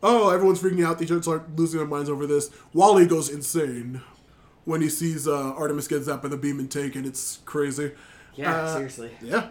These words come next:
Speaker 1: uh, let's see. It seems like, oh yeah, it keeps cutting to, like, huge world, this world swaths of destruction all over the world of these ships
Speaker 2: Yeah.
Speaker 1: just taking out huge monuments. It's just absolutely crazy.
Speaker 2: And then, of course, after they all get into the bioship, they're like, "Okay, so what are we gonna do?"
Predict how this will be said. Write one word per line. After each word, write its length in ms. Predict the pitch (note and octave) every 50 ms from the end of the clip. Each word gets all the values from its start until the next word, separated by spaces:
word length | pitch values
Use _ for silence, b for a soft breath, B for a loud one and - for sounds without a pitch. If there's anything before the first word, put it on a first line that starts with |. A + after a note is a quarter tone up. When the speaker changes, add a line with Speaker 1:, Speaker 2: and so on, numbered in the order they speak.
| -
Speaker 1:
uh, 160 | F#3 F3 F#3 F#3
let's 220 | F#3+ F3+ F#3 -
see. 60 | F3
It 260 | D#3+ D3+ D3+ D3 C#3+
seems 180 | C3 D3 C#3+ C3+
like, 100 | C#3+ C#3 -
oh 80 | F#3+
yeah, 160 | F3+ F#3 F3 E3
it 160 | E3+ E3+ -
keeps 160 | - G3+ -
cutting 240 | - A3 A3+ G#3+ E3+
to, 80 | F#3+
like, 240 | F#3 - - C#3+ -
huge 380 | - - F#3+ F#3+ F#3+ E3+ - C#3+ - - - - E3
world, 280 | D3 F3 F3 F3+ E3+ D#3+
this 100 | D#3 C3+
world 320 | D3 D3+ E3+ F3 E3+ E3+
swaths 380 | - - E3 E3+ D#3+ E3 E3 E3+
of 80 | E3+ D3+
destruction 520 | D3 C3+ - F3+ E3+ E3+ - - E3+ E3
all 120 | E3 E3
over 100 | E3 E3+
the 80 | E3+ F3
world 280 | F3+ F#3+ F#3 F#3+ G3 F3+
of 180 | F3 - - -
these 160 | G3+ F#3+ E3+
ships 140 | - F3+ F3+
Speaker 2:
Yeah. 60 | D#3+
Speaker 1:
just 180 | E3+ D3+ D3+
taking 180 | F#3+ G3 F3 F#3+
out 160 | F3+ F3 E3
huge 240 | - - F#3+ F3 E3
monuments. 480 | E3+ F3 E3+ F3 F3 F3 F3 F3 E3+ E3
It's 80 | D3+
just 260 | C#3 - D#3 E3 -
absolutely 380 | E3 D#3+ - - D#3 D3+ C#3+ C3+
crazy. 440 | - - D#3 D#3 C#3+ C3 C#3+ C3+ C3+ B B B B B B B
Speaker 2:
And 120 | E3 F3 F#3+
then, 100 | F#3+ F3+
of 120 | F3 F3 -
course, 240 | F#3 E3+ E3+ -
after 320 | - E3+ F3 F3 - F3+ E3+
they 160 | E3 D#3+ D#3
all 200 | D#3 D#3 D#3 D#3
get 120 | D#3+ D#3+
into 240 | D#3+ D#3+ D#3 D#3 D3
the 80 | C#3 C3+
bioship, 680 | C3+ C#3+ D3 D3 C#3 C#3 C3 C3+ - - B2 A#2+ A#2+ - B B B B B
they're 100 | D#3 D#3
like, 260 | D#3+ D#3 D#3 - - G3+
"Okay, 340 | F3 F#3 E3 D#3 D#3 D#3
so 200 | - - F#3+ F3 D#3+
what 180 | D#3+ E3+ D#3+
are 80 | E3 D#3+
we 100 | D#3 D3
gonna 300 | D3+ D3+ C#3+ C3+ B2+ C3
do?" 320 | E3+ F3 D3 A#2+ G#2 G#2